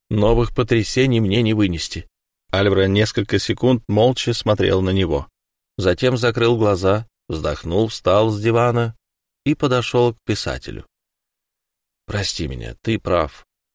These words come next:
Он забрал у Мануэля стопку листов и обнял его.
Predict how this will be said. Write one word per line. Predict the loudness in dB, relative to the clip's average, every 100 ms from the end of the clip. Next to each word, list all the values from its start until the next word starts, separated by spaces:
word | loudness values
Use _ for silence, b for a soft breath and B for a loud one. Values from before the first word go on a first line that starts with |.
| _ _ _ _
Он | -2 0
забрал | 0 2 2 2
у | 0
Мануэля | 0 2 2 0
стопку | -4 -2 -2 -2 -4
листов | -4 -2 -4 -2
и | -2
обнял | 0 -2 -4 -8
его. | -8 -10